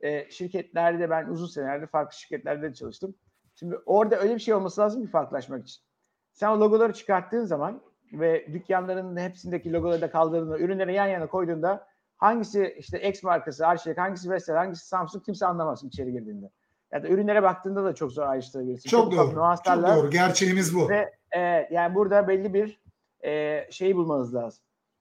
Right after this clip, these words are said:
Speaker 1: E, e, farklılaşma noktalarını bulmanız lazım. O yüzden de esas da burada o marka kimliğini yaratmak önemli olan ve marka kimliğinde de diğerlerinden nasıl farklılaşacağınıza yönelik sıfatları üstümüze nasıl aldığımıza bakıyor olmamız lazım.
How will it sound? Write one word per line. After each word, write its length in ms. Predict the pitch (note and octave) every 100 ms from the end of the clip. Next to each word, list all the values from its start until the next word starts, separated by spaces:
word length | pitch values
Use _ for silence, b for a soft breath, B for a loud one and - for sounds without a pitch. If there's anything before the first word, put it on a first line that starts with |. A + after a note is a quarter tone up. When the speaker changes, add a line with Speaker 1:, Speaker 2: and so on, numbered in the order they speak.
| _ -
Speaker 1:
E, 80 | C3
e, 960 | C3 C3 C3 C3 C3 C3 C3+ C3 C3 - _ _ _ _ - - - _ _ _ _ _ _ -
farklılaşma 520 | E3+ F#3+ F#3+ G3+ A3
noktalarını 380 | G3 E3+ E3 C3+
bulmanız 340 | B2 A#2 A2
lazım. 240 | A#2 G#2 -
O 120 | A#3
yüzden 360 | E4 A3 F#3 F3+
de 260 | C4+ - _ _
esas 340 | E3 A3 A#3 A#3
da 60 |
burada 180 | A#3 C4
o 80 | A3+
marka 320 | G3+ A3+ B3
kimliğini 320 | - F#3+ G3+
yaratmak 400 | F#3+ D#3 D3 E3+
önemli 280 | D3+ C#3 C#3+
olan 280 | A3 F#3+ F3+
ve 40 |
marka 260 | F#3+ A3+ A3
kimliğinde 480 | - E3 D#3 D3 D3
de 200 | A#3 - _ _ -
diğerlerinden 540 | G3+ G#3 G#3+ F#3+ F3
nasıl 220 | G#3 G#3
farklılaşacağınıza 800 | F3 E3+ E3+ E3+ - E3+ E3+ F3
yönelik 500 | F3 E3+ F3 F3 A3+ _ _ _ _
sıfatları 600 | - - G3 G3 F#3 A#3+
üstümüze 360 | G#3+ - F#3+ A3
nasıl 220 | A3 A3
aldığımıza 460 | E3+ E3 F3+ F#3 E3+
bakıyor 280 | C3+ C#3
olmamız 300 | A#2 G#2+ G2
lazım. 260 | A2 G2